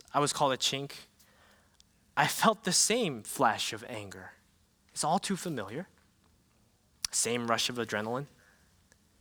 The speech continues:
And you know, I gotta be honest, like, I, I like to think that I'm quick on my feet when it comes to saying something back because I had a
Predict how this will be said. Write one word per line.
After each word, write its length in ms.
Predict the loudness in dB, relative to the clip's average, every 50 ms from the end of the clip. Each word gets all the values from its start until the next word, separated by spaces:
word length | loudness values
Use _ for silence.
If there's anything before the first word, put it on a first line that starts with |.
| _ _ _ _ -20 -20 -20 -20 -20 -20 -20 -20 -20 _ _ _ _ _ _ _ _ 4
And 180 | 6 6 8
you 60 | 8
know, 380 | 10 10 10 10 10 8 4 0 -6 -6 4
I 120 | 6 8 8
gotta 100 | 8 8
be 120 | 8 8
honest, 440 | 10 10 10 10 8 6 4 4 6
like, 160 | 4 4 4 6 8
I, 160 | 8 8 10 8
I 80 | 8 8
like 180 | 8 6 4
to 80 | 2 0
think 200 | 0 0 0 6
that 200 | 8 8 8 8
I'm 80 | 6
quick 220 | 4 0 0 2 4
on 80 | 4
my 100 | 4 4
feet 320 | 2 2 -2 -2 -2 -2 -4
when 140 | -4 -2 -2
it 80 | 0
comes 180 | 0 0 0 2
to 60 | 2
saying 220 | 2 2 2 0
something 260 | 0 -2 -4 -4 -4 2
back 260 | 4 4 4 4 2
because 180 | 0 2 6
I 120 | 8 8 8
had 200 | 8 6 4 2
a 80 | 2